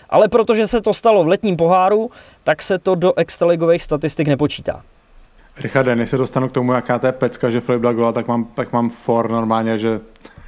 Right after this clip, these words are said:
Speaker 2: <laughs> nemohl jsem věřit, že se to stalo. Eh, Filip dal ten gól a já jsem tady večer na počítači a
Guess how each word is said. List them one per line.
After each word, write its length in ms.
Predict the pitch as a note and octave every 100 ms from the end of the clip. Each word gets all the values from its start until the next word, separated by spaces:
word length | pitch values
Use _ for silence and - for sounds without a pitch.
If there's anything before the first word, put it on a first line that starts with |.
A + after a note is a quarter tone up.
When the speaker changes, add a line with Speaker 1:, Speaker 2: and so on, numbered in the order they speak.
| -
Speaker 2:
<laughs> 580 | - _ - A3 F#3 -
nemohl 240 | D3+ E3+
jsem 180 | - E3+
věřit, 180 | D#3 C#3+
že 100 | D#3
se 120 | D3+
to 120 | D#3
stalo. 380 | D3+ D3 A2+ - - - - - - - -
Eh, 520 | B2 A#2+ A#2+ - -
Filip 240 | - D#3+ D#3+
dal 140 | D#3
ten 180 | E3 D#3
gól 240 | C3+ C#3 C#3+
a 80 |
já 180 | C3+ C3
jsem 140 | - C3+
tady 140 | C3
večer 240 | C3 C3+
na 80 | A2+
počítači 600 | C#3+ C3+ C#3 C3+ C#3 C3+ -
a 400 | A#2+ A2+ A2+